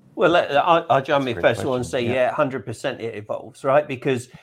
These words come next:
Speaker 1: it, as, as our level of awareness increases, therefore our, the, the, the, the, the depth becomes greater, right? Um, and I think if it, if it, if it doesn't evolve, there is a danger that we can,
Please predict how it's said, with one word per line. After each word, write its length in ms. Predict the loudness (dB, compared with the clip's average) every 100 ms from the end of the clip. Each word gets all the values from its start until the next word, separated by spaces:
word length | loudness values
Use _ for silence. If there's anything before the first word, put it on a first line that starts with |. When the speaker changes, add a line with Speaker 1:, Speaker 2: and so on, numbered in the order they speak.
| _ _
Speaker 1:
it, 260 | -10 -10 _ _ _ _ _ _ _ _ -10 -4
as, 260 | -4 -4 -2
as 160 | 0
our 160 | 2 2
level 380 | 2 0 0 -4
of 120 | -4
awareness 540 | -4 -2 -2 -4 -10
increases, 920 | -10 -12 -8 -8 -8 -12 -14 -18 -20 _ _ _ _ _ _ _ _
therefore 540 | 0 0 0 -2 0 2
our, 260 | 2 2 -4
the, 260 | -8 -8 -10
the, 240 | -8 -8 -8 _ _ _
the, 500 | -12 -8 -8 -10 -14 -12
the, 220 | -12 -12
the 120 | -10 -10
depth 560 | 0 0 0 -6 -20 _ _ _ _ _ _ _
becomes 400 | -8 -2 -2 0
greater, 500 | -2 -2 -10 -16 -16 _ _ _
right? 300 | -8 -8 -12 _ _ _ _ -6
Um, 280 | -2 0 0 -2
and 140 | 0
I 80 | -2
think 300 | -4 -6 -4
if 160 | -4
it, 180 | -4 -6 -10
if 180 | -8
it, 400 | -10 -10 -18 -20 _
if 200 | -10 -10
it 180 | -12 -4
doesn't 400 | -4 -2 -6 -6
evolve, 480 | -2 2 2 0 -2
there 160 | -2 -2
is 100 | -6
a 80 |
danger 420 | -4 -2 -2 -6 -6
that 140 | -6
we 160 | -8 -10
can, 400 | -6 -6 -4